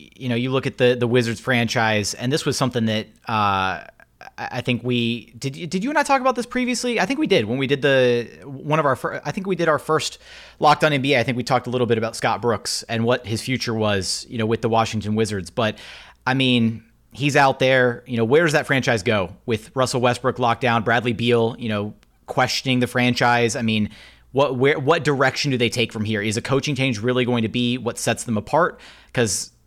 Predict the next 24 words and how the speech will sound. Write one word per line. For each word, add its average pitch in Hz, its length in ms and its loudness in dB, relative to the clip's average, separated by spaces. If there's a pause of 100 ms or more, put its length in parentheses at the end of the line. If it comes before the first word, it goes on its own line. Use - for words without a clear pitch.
from 131 140 -2
a 117 60 0
roster 127 320 2
construction 110 440 -4
standpoint, 104 420 -4
I 98 60 -4
mean, 104 380 -2
I 113 120 -2
just 104 120 -4
don't 113 160 -2
see 117 140 -6
what, 101 220 -4 (120)
where 113 200 0
they 107 100 2
make, 104 380 -2 (420)
make 123 180 0
any 120 140 0
waves 110 720 0 (180)
over 113 160 -2
there 107 140 2
in 104 60 0
the 113 60 -4
Eastern 104 280 -6
Conference. 92 580 -4